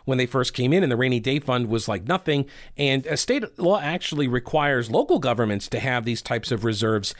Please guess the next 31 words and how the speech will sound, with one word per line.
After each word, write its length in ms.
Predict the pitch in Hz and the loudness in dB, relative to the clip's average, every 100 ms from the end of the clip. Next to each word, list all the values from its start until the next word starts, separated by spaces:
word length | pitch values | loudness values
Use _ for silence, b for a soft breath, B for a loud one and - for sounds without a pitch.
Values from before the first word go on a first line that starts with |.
| B B B | B B B
And 120 | 147 | -2
so 140 | 131 139 | 2 2
they 100 | 143 | 2
said, 200 | 156 147 | 0 2
"You 40 | |
know, 140 | 156 156 | 2 2
we're 180 | 151 | 2
gonna 200 | 165 170 | 2 2
beef 340 | 127 147 147 - | 2 0 0 0
up 180 | 139 123 | -2 -2
our 260 | 127 123 123 | 0 0 2
rainy 260 | 127 127 | 2 2
day 200 | 120 120 | 2 0
fund 280 | 120 123 120 | 0 -2 -2
'cause 160 | 127 - | -2 0
you 80 | |
never 240 | 123 120 113 | 2 2 0
know." 260 | 160 214 | 2 4
And 80 | 131 | 2
sure 260 | - 143 127 | 0 0 2
enough, 200 | 151 143 | 0 0
then 140 | 127 | 0
we 80 | 127 | 0
got 160 | 117 110 | 0 -2
hit 140 | 143 | -4
with, 120 | 113 | -2
like, 200 | 123 113 | -4 0
you 40 | 123 | 0
know, 80 | |
multiple 500 | 107 127 127 117 104 | 2 0 -2 -4 -4
hurricanes 680 | 113 214 180 - 160 151 135 | 0 0 0 0 0 0 0